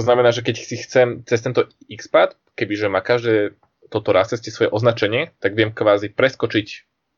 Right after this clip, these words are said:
niekoľko tých rázcestí za sebou a viem sa dostať presne ku tomu, ktorému vlastne potrebujem.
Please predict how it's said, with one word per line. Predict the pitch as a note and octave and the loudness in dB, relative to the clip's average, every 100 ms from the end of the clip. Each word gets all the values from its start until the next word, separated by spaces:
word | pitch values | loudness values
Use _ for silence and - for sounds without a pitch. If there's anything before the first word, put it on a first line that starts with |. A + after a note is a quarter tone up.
| _ _ | _ _
niekoľko | B2+ A#2+ B2+ C3 C#3+ B2+ - G2 F#2 - _ | -12 -4 0 2 2 2 2 2 2 -10 _
tých | - G#2 | -10 -2
rázcestí | F#2+ F#2 A#2 A2 G#2 | 0 0 -4 -10 -8
za | |
sebou | F2+ B2+ D3+ A#2+ | -6 -2 0 0
a | |
viem | G#2+ | 0
sa | A#2 | -2
dostať | - A#2 | -2 0
presne | A2+ - - | 0 -2 -10
ku | - _ | -12 _
tomu, | - G#2 G2+ | -6 -4 -4
ktorému | - G2+ F#2+ G2+ - | -2 0 0 -2 -6
vlastne | - F2+ - | -4 -4 -4
potrebujem. | - A2 A2 F2 F#2+ | -4 0 0 0 -2